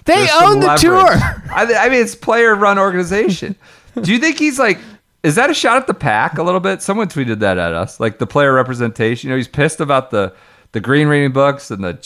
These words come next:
Speaker 2: driver shafts and all this stuff. Do you think he's mad about the pack? He does have some representation there. It's just maybe not doing what, what they want him to, what, what he wants to do, I suppose.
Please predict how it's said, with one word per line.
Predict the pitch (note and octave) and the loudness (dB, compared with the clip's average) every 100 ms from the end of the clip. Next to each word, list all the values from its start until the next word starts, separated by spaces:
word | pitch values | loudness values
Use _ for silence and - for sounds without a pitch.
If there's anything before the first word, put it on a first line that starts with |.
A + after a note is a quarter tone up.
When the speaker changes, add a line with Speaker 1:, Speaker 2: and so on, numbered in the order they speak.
| - | -16
Speaker 2:
driver | - A#2+ C#3 C#3+ | -4 0 2 0
shafts | C3+ D3+ C3+ C3+ C3+ - | -2 0 2 0 -2 -8
and | G2 | -4
all | G#2+ D#3 | 0 0
this | D#3 B2+ | 0 -4
stuff. | - D3+ C3+ - - | -2 0 0 -4 -10
Do | A2+ | -6
you | C3 | -4
think | D#3 | -4
he's | E3 C3 | -8 -4
mad | A#2+ A#2+ E3 | -2 0 -2
about | C#3 B2 A#2+ | -2 -4 -4
the | A2 | -8
pack? | C#3+ A2 E3 - D#3+ | -4 -2 -2 -6 -8
He | D#3 | -6
does | E3+ B3+ - | -2 -2 -2
have | G3 | -8
some | - D3+ G3 | -4 -4 -4
representation | G2+ G2+ F2+ E2+ F#2 D#2 D#2 D#2+ | -6 -6 -6 -6 -6 -8 -8 -6
there. | A#2+ A2 | -4 -4
It's | D#2+ - | -8 -12
just | - | -10
maybe | A2 G#2 | -6 -4
not | G#2 F#2+ | -4 -4
doing | - F#2+ | -6 -8
what, | E2+ - _ _ _ _ _ _ - | -8 -12 _ _ _ _ _ _ -14
what | - G#2+ | -10 -6
they | G#2+ | -4
want | G2+ F#2+ E2 | -2 -4 -2
him | E3 C4+ | -2 -2
to, | B3 - F#2 | -6 -10 -10
what, | G2 G#2 | -8 -8
what | G2+ G2+ | -6 -6
he | E2 A#3 | -4 -6
wants | G#3 D#2+ - | -4 -8 -10
to | - | -16
do, | - G1+ - | -14 -16 -14
I | - | -14
suppose. | - - D2+ - | -14 -10 -8 -8